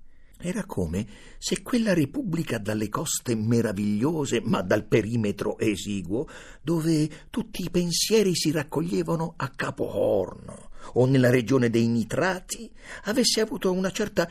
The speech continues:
influenza sedativa sulla mente paterna. A cosa pensava di preciso suo padre per tutto quel tempo, più spiritualmente isolato nella terra di Bernardo O'Higgins di quanto non fosse stato un tempo Robinson Crusoe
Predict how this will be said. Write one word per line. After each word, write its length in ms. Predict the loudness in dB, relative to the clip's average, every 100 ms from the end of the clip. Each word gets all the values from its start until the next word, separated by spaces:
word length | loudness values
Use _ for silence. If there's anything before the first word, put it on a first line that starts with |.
| -2
influenza 800 | 2 2 4 4 4 2 0 0
sedativa 1200 | 0 0 0 2 0 -2 -6 -12 -14 -12 -12 -14 -18 -20 -18
sulla 360 | -4 0 2 2
mente 420 | 0 -2 -4 -6
paterna. 680 | -6 -8 -8 -8 -10 -14 -16 -18 -18 -18 -20 -20 -20 -18 -12 -6
A 40 |
cosa 260 | -2 0 2
pensava 600 | 2 0 0 2 4 2
di 160 | 0
preciso 500 | -2 -4 0 0 0
suo 260 | -2 0 -2
padre 440 | 0 -2 0 -2
per 180 | 0 -4
tutto 320 | -4 -4 -4
quel 380 | 0 0 0 -4
tempo, 680 | -6 -6 -6 -10 -6 -6 -6 0
più 160 | 2
spiritualmente 960 | 2 -2 -4 -2 -2 0 0 2 -2 0
isolato 540 | 0 2 2 2 0
nella 220 | 0 0 2
terra 280 | 2 2
di 120 | 0 0
Bernardo 680 | -2 0 0 0 2 0
O'Higgins 1120 | 2 0 0 -4 -4 -4 -8 -6 -6 -6 -6 -10 -10 -16 -2
di 120 | 4
quanto 260 | 4 6
non 100 | 2
fosse 240 | 2 -2 -2
stato 260 | 0 0
un 160 | 0 2
tempo 400 | 2 2 2 0
Robinson 800 | 2 0 0 -2 -4 -2 -4 -4
Crusoe 640 | 0 0 0 -2 0 0